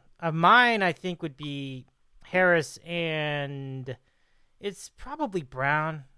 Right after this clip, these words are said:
I think. So maybe we kinda got into that already, you know, whether it was this week or last week. So, um, pretty good. Now, we talked about them against the Wizards, and the Wizards coming off a five-game road, five-game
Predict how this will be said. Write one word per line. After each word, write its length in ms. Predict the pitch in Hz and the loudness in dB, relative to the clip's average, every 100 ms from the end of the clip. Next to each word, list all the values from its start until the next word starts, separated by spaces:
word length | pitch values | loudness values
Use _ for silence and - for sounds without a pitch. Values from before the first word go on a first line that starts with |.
| 139 | -16
I 100 | 143 | -14
think. 340 | 160 165 156 | -12 -14 -14
So 540 | - 147 135 135 127 120 | -14 -8 -6 -6 -8 -12
maybe 140 | 143 139 | -18 -20
we 80 | 135 | -16
kinda 220 | 160 135 | -14 -10
got 160 | 135 | -10
into 140 | 131 127 | -10 -10
that 120 | 123 | -12
already, 400 | 123 127 127 117 _ 147 | -12 -10 -10 -14 _ -18
you 60 | |
know, 240 | 127 123 110 - _ - - - - | -14 -14 -18 -20 _ -20 -20 -20 -14
whether 260 | 175 151 135 | -8 -6 -6
it 60 | |
was 320 | 127 117 - - | -6 -10 -14 -16
this 180 | 131 - | -16 -14
week 180 | 131 | -12
or 80 | 123 | -12
last 320 | 123 127 131 | -8 -8 -8
week. 200 | 127 120 | -14 -18
So, 300 | - 127 120 - _ _ _ - - - | -14 -14 -14 -18 _ _ _ -20 -20 -12
um, 260 | 131 123 - | -8 -8 -10
pretty 220 | 156 139 | -10 -8
good. 300 | 139 131 120 156 | -6 -6 -6 -8
Now, 340 | 160 160 151 - | 0 2 2 -2
we 100 | 175 | -4
talked 260 | 190 185 170 | 0 0 2
about 320 | 175 160 - | 4 4 2
them 180 | 156 139 | -4 -4
against 380 | 135 135 - | -6 -8 -10
the 80 | 139 | -12
Wizards, 480 | 127 139 135 127 - | -8 -6 -8 -10 -12
and 100 | 131 | -10
the 40 | |
Wizards 340 | 135 151 143 - | -6 -6 -6 -12
coming 240 | 143 139 | -10 -8
off 160 | 135 127 | -8 -10
a 40 | |
five-game 680 | - 143 135 127 127 127 120 | -4 0 0 -2 -8 -10 -8
road, 240 | 123 127 - - 127 _ | -6 -8 -8 -20 -20 _
five-game 600 | 151 147 127 135 135 123 | 0 0 -2 -10 -10 -10